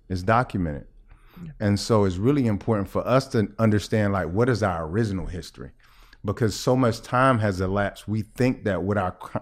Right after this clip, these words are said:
Speaker 1: current culture is, is the current culture that's al-, always been in place.
Speaker 2: Yeah.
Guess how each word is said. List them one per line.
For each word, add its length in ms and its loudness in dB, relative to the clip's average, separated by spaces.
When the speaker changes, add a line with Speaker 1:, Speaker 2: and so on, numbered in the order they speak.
Speaker 1:
current 340 2
culture 340 0
is, 440 2
is 180 2
the 60 -2
current 360 2
culture 380 4
that's 240 0
al-, 340 0
always 460 6
been 200 0
in 100 -4
place. 460 -6
Speaker 2:
Yeah. 220 -10